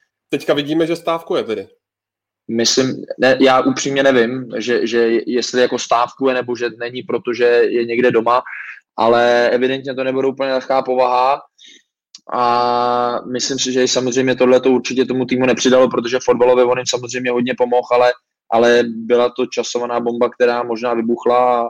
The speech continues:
Speaker 2: a všechny tady ty věci je potřeba, aby si, aby si v Liberci vyřešili a, a pak, pak by to mohlo zase šlapat dál, protože Jablonec vždycky, teda, teda Jablonec, Lib-, Liberec má vždycky takový chvilky, kdy to malinko upadne a pak zase se na-,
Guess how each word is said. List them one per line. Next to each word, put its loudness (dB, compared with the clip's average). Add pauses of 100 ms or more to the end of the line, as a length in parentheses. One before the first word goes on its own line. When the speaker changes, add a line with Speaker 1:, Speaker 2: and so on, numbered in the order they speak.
Speaker 2:
a 2
všechny -8
tady 4
ty 2
věci 2 (140)
je 2
potřeba, 0
aby 4
si, 4 (520)
aby 2
si 2
v 2
Liberci 2
vyřešili 2
a, 0 (560)
a -4
pak, -4 (840)
pak -4
by -2
to 0
mohlo 2
zase -4
šlapat 0
dál, 4
protože 2 (760)
Jablonec 2
vždycky, -6
teda, 0 (220)
teda 4
Jablonec, 0
Lib-, -4
Liberec 0
má 0
vždycky -4
takový 0
chvilky, -2
kdy -2
to -4
malinko -2
upadne 0
a 2
pak 0
zase -6
se -2
na-, -4